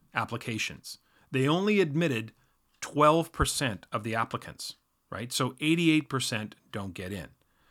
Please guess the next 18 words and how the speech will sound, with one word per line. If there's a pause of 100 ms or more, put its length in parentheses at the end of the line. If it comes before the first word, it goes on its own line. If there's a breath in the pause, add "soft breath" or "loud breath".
(580 soft breath)
So
let's
just
imagine
for
a
moment,
let's
start
running
some
numbers
here
and,
and
think
through
this